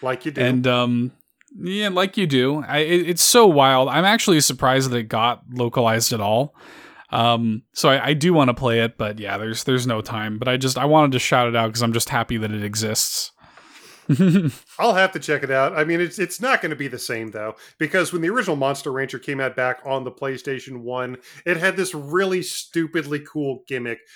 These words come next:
Speaker 1: where you could actually use your other physical C D media that you had, like your musical C Ds, you could pop those into your console and use them to unlock new content in the game.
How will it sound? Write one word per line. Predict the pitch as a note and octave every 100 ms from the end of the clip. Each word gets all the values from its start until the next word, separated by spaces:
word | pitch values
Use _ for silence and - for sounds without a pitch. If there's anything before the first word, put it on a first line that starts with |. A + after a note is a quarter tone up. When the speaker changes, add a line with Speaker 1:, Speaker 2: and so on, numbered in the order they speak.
| _
Speaker 1:
where | C#3+ D#3
you | D#3 D#3
could | F3+ D#3
actually | D3 E3+ - - F#3+ F#3 F#3+
use | C#3+ C#3 E3+ D3+ C3 A2+ - - _ -
your | C#3+ - -
other | C#3 E3 D#3+ C#3+
physical | D3 - D#3+ F3+ D#3 F#3+ E3+
C | - - F3+ E3
D | F#3 F#3+
media | D#3+ G#3+ F3+ C3+ A#2+ A#2 _ _ -
that | C#3+ D3
you | D#3+
had, | C#3 F#3 C#3+
like | B2+ B2+
your | D3
musical | C3+ D3 E3+ F3 F3
C | D3+ - E3
Ds, | E3 F3 C3+ - _ -
you | D#3
could | E3+ D3 -
pop | - F3 F#3+ -
those | G3+ E3+
into | F#3+ E3 - D#3+
your | D#3
console | E3+ F#3 - C#3 B2+ B2 _ -
and | D#3+ E3
use | C3+ C3 F#3+ A3 -
them | C#3 C3 B2
to | G#3 -
unlock | E3 D#3+ D#3 C#3 -
new | D3+
content | D3 D3+ D3 C#3 C3+ A#2+ _ _ _ _ C#3
in | C#3 C3+ B2+ _ -
the | C#3
game. | C3 B2+ A#2 G#2